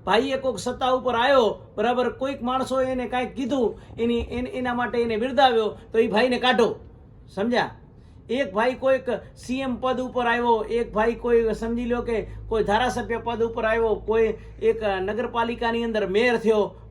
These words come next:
બરાબર છે? કોઈ જગ્યાએ એક ભાઈની ચડતી થઈ એટલે બીજા ભાઈએ એ નક્કી જ કર્યું કે આ ભાઈ આટલો આગળ વધી ગયો, આગળ કેમ વધી શકે?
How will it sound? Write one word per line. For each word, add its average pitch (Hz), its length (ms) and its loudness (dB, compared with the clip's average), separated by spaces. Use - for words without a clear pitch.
બરાબર 233 280 -2
છે? 226 140 -4
કોઈ 311 280 -4
જગ્યાએ 254 380 -2
એક 269 260 0
ભાઈની 233 400 0
ચડતી 240 380 -4
થઈ 233 380 2
એટલે 247 240 -2
બીજા 254 260 2
ભાઈએ 247 280 0
એ 233 100 0
નક્કી 233 220 -6
જ 247 140 -6
કર્યું 254 500 -2
કે 208 100 0
આ 233 260 4
ભાઈ 247 460 0
આટલો - 240 0
આગળ 320 260 4
વધી 320 260 -2
ગયો, 330 120 0
આગળ 262 240 0
કેમ 359 140 0
વધી 262 200 0
શકે? 185 220 2